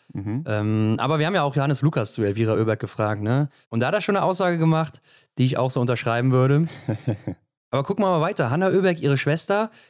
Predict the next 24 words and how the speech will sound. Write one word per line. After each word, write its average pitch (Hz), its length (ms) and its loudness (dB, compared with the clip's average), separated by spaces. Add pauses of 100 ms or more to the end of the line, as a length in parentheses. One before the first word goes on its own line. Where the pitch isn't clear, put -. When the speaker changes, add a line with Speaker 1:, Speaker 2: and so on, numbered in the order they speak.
(160)
Speaker 2:
fand 190 200 -2
ich 285 100 -2
so 240 100 0
ein 208 100 0
bisschen 220 240 0
durchwachsen 165 540 -2
an 214 80 0
dem 208 120 2
Wochenende, 202 580 0
oder? 208 280 2
Also 156 380 2 (180)
hatte 185 160 -2
Speaker 1:
Mhm. 208 60 0
Speaker 2:
schon 151 160 2
bessere 190 340 0
Tage 208 300 -2
von 196 120 -2
ihr 190 140 0
gesehen, 185 300 2
aber 147 160 0
auch 160 120 2
schon 147 140 2
schlechtere 165 420 0
natürlich. 175 560 2